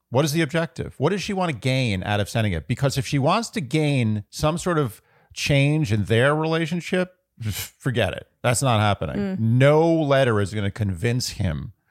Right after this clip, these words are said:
Speaker 1: to rethink the way their relationship was
Speaker 2: Hmm.
Speaker 1: or the things he did.
Speaker 2: Okay.
Speaker 1: If she wants to send the letter to somehow make the world a better place so that he goes out there next time and
Speaker 2: <laughs>
Speaker 1: doesn't make these same mistakes,
Speaker 2: Yeah.
Speaker 1: again,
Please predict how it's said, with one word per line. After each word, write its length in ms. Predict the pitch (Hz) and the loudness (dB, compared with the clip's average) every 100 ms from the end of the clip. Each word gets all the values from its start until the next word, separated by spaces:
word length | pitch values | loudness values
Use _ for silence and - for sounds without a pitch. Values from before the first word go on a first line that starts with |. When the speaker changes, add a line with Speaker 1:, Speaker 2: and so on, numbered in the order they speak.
| _ _ - | _ _ -8
Speaker 1:
to 440 | - 117 95 90 - | -2 0 0 -6 -8
rethink 880 | 117 127 135 131 113 - 131 98 - | -2 0 2 2 0 0 0 0 -2
the 120 | 107 | -4
way 560 | 95 107 101 92 92 - _ _ _ _ | 0 2 2 0 -2 -6 _ _ _ _
their 180 | 113 113 | 0 0
relationship 680 | 95 92 95 - 101 - 90 | 2 2 0 0 -6 -4 -4
was 420 | 87 92 73 214 190 | 0 0 0 -2 -2
Speaker 2:
Hmm. 60 | |
Speaker 1:
or 40 | 98 | -2
the 100 | 95 | -4
things 300 | - 101 87 | -4 -4 -4
he 100 | 101 | -6
did. 400 | 82 104 71 - _ 208 | -2 -4 -4 -14 _ -6
Speaker 2:
Okay. 140 | 190 | -2
Speaker 1:
If 120 | 185 | -2
she 120 | 165 | 0
wants 380 | 143 156 170 165 | 0 2 0 -2
to 120 | - 151 | -4 -4
send 240 | 156 143 | 0 0
the 60 | 135 | 0
letter 340 | 131 127 123 | 0 2 0
to 220 | 110 - | -2 -4
somehow 340 | 110 - 127 123 | -4 0 2 2
make 220 | 117 107 | 2 0
the 80 | 107 | 0
world 300 | 101 120 107 | 2 2 2
a 20 | |
better 240 | 98 110 104 | 0 0 0
place 580 | - 139 107 104 - - - _ - | -2 0 2 0 -4 -14 -20 _ -4
so 120 | 139 | 0
that 180 | 113 110 | 0 2
he 200 | 147 123 | 0 2
goes 260 | 123 117 | 2 4
out 240 | 117 113 110 | 4 2 2
there 120 | 113 | 0
next 280 | 104 113 - | 2 0 -2
time 260 | - 104 101 | 0 0 2
and 260 | 95 92 87 | 0 -2 -4
Speaker 2:
<laughs> 140 | - | 0
Speaker 1:
doesn't 280 | 135 120 117 | 2 2 2
make 220 | 117 113 | 0 0
these 160 | 120 101 | -2 -2
same 220 | - 104 | 0 0
mistakes, 580 | 98 - 170 143 98 95 | 0 0 2 2 2 0
Speaker 2:
Yeah. 260 | 208 180 175 _ _ _ - | -2 -2 -4 _ _ _ -2
Speaker 1:
again, 600 | 151 196 180 117 107 | 2 4 4 4 2